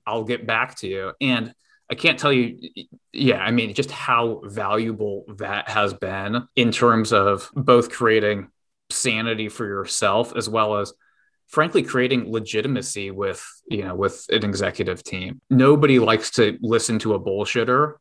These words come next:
Nobody likes to listen to somebody who thinks that they have all of the answers. Being able to own it and say, "I don't know. I think that if your question is compelling or not compelling for X, Y, or Z reason," uh, and then being able to say, "I'm gonna get back to you by this date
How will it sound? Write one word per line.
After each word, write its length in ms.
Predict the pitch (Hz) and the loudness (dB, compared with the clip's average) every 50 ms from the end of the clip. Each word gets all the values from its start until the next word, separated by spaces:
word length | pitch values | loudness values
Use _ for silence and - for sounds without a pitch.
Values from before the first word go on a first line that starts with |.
| _ _ _ - | _ _ _ -2
Nobody 480 | 135 127 127 127 127 123 131 127 127 120 | 2 4 4 4 4 4 4 4 2 2
likes 380 | 113 107 104 107 107 - - | 2 0 0 0 0 -2 -6
to 120 | - 123 107 | -8 -6 -4
listen 300 | 110 110 107 - 117 104 | -4 -4 -4 -4 -6 -8
to 80 | 107 | -8
somebody 420 | - - 120 107 107 110 110 113 101 | -4 -2 -2 -2 -2 -2 -4 -4 -6
who 220 | 107 101 104 98 | -8 -8 -8 -8
thinks 460 | - - - _ - 120 117 113 - | -10 -16 -8 _ 0 0 0 0 0
that 160 | - 104 - | -2 -4 -2
they 160 | - 101 98 95 | -2 -2 -2 0
have 200 | 104 101 98 101 | 0 -2 0 -2
all 200 | 98 98 101 98 | -2 -2 -2 -4
of 100 | 98 95 | -4 -6
the 200 | 95 95 95 95 | -8 -8 -8 -8
answers. 520 | 98 104 - 120 117 127 139 151 147 - - _ - 131 | -8 -4 -2 0 2 2 2 2 0 -4 -10 _ -14 -4
Being 240 | 139 143 135 131 131 | -2 0 0 2 2
able 160 | 127 123 110 | 0 0 0
to 100 | 113 - - - | -2 -4 -4 -2
own 220 | 123 117 117 117 | -2 0 0 0
it 160 | 123 135 143 139 | 0 0 -2 -4
and 140 | 123 107 104 | -8 -10 -6
say, 380 | - - 117 107 104 101 101 - _ _ _ _ - | -4 -4 -2 -2 -2 -4 -6 -10 _ _ _ _ -2
"I 100 | 117 120 | 0 0
don't 220 | 117 113 123 120 | 0 0 -2 -4
know. 400 | 98 92 92 101 117 127 - _ _ - - | -4 -4 -4 -4 -4 -6 -8 _ _ -6 -4
I 80 | 113 | -2
think 180 | - - 135 123 | 0 2 2 2
that 140 | 127 117 113 | 2 2 2
if 100 | 110 - - | 0 0 0
your 260 | 147 143 120 113 104 | -4 -2 -2 -2 -4
question 340 | - - 135 123 120 - 123 | 0 0 0 0 0 -2 -6
is 120 | 110 104 | -8 -6
compelling 400 | - 120 107 120 120 113 113 110 | -8 -6 -4 -2 0 0 0 -2
or 80 | 104 104 | -4 -6
not 200 | 104 104 113 - | -6 -6 -6 -6
compelling 360 | - 110 - 113 107 104 98 | -8 -6 -4 -2 -2 -2 -4
for 120 | - 95 - | -6 -6 -6
X, 200 | 110 - - - | -6 -6 -4 -4
Y, 100 | 107 101 | -4 -2
or 160 | 101 101 101 | -2 -4 -4
Z 200 | 98 110 107 98 | -4 -6 -6 -6
reason," 460 | 98 110 117 110 98 98 92 95 98 - | -2 -2 -2 -2 -2 -4 -8 -8 -8 -4
uh, 60 | - | -2
and 360 | 113 110 104 101 104 101 104 107 | 0 0 2 2 2 2 2 2
then 140 | 113 110 | 2 4
being 200 | 107 113 110 110 | 4 4 4 4
able 200 | 107 107 101 104 104 107 | 4 4 2 2 0 0
to 60 | 104 | 0
say, 340 | - - 107 101 101 101 - - | -2 -2 -2 -2 -2 -4 -4 -4
"I'm 80 | 117 120 | 0 0
gonna 120 | 123 127 | 2 2
get 240 | 113 110 117 113 110 | 2 0 -2 -2 -2
back 320 | 110 110 110 113 - - | -2 0 0 0 -2 -6
to 80 | - 110 | -10 -10
you 80 | 104 95 | -8 -4
by 220 | 98 98 95 95 | -4 -4 -4 -6
this 260 | 95 101 104 101 - | -6 -6 -6 -6 -6
date 460 | - 107 107 104 104 104 107 - - | -4 -2 0 2 2 0 -2 -4 -10